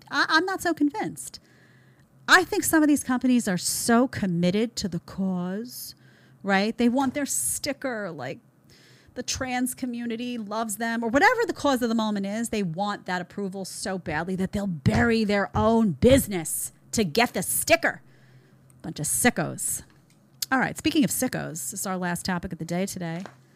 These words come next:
The word red pill, does it make you crazy? Doesn't make me crazy. Deli, does it make you crazy?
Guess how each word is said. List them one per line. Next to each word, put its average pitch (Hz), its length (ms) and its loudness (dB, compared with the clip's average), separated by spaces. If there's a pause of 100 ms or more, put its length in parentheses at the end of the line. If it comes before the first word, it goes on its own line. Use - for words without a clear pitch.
(1200)
The 285 80 4
word 311 240 6
red 254 220 6
pill, 185 260 2
does 190 180 -6
it 208 80 -8 (160)
make 226 260 -2
you 247 60 -6
crazy? 254 680 0 (600)
Doesn't 262 220 4
make 220 160 0
me 214 100 -2
crazy. 170 580 -6
Deli, 233 220 0
does 220 140 -2
it 247 60 -4
make 220 180 -2
you 220 80 0
crazy? 269 560 0